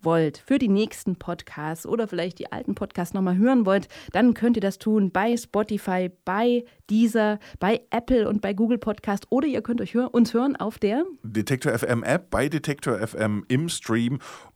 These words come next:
Speaker 2: Und natürlich, ähm, gibt es jetzt gleich noch im Anschluss,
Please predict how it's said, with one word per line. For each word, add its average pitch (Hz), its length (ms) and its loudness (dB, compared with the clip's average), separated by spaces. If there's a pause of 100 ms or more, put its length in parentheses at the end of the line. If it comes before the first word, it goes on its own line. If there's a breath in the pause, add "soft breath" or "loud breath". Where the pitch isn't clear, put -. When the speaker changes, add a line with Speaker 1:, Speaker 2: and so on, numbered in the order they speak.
(400)
Speaker 2:
Und 143 260 4
natürlich, 135 640 -4
ähm, 98 680 -2
gibt 95 440 -8
es - 220 -2
jetzt - 400 -6
gleich 117 420 -4
noch 90 460 -8
im 95 160 -10
Anschluss, - 840 -8